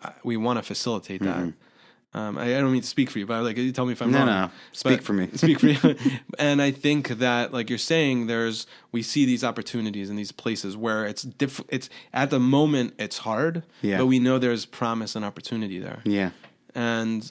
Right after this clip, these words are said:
Speaker 1: um, and I think that's why we connected, but I also think that's why you're going off and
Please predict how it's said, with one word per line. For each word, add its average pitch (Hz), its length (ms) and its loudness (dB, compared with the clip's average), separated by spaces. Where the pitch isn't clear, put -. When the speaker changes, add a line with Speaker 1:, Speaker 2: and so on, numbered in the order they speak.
Speaker 1:
um, 107 600 -6
and 123 120 -6
I 113 80 -4
think 147 280 -2
that's 127 240 -2
why 113 160 -2
we 113 120 -2
connected, 147 420 0
but 117 80 0
I 113 40 0
also 117 200 -2
think 110 160 -4
that's 107 160 -6
why 107 440 -4
you're 110 480 -4
going 110 280 0
off 107 280 -2
and 101 300 -8